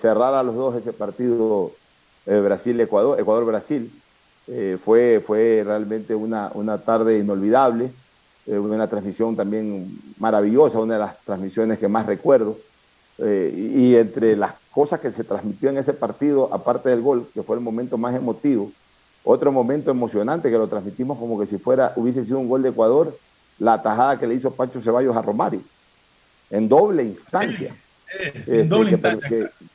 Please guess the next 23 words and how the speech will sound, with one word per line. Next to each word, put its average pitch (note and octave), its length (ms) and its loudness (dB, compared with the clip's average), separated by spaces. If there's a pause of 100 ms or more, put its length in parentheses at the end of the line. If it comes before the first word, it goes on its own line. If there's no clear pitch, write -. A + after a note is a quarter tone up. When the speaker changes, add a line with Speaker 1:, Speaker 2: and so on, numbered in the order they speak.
(200)
Speaker 1:
que, A2 200 0
que A#2+ 120 4
evitó A#2 400 2
un, D#3 400 0
un D#3 160 -2
gol D3+ 160 2
hecho. - 180 -10
Por D#3+ 120 -8
eso F3 120 -4
que E3 120 0
yo E3 100 4
digo D#3+ 480 4
que, A2+ 220 -4 (400)
eh, G2 360 -2
cuando A2+ 220 -4
a - 20 -2
mí C3 100 -2
me C#3 120 -2
sacan C#3 380 -2
los, A2 180 -2
los G#2 140 -6
viejos B2+ 340 2
historiadores, A2 760 -2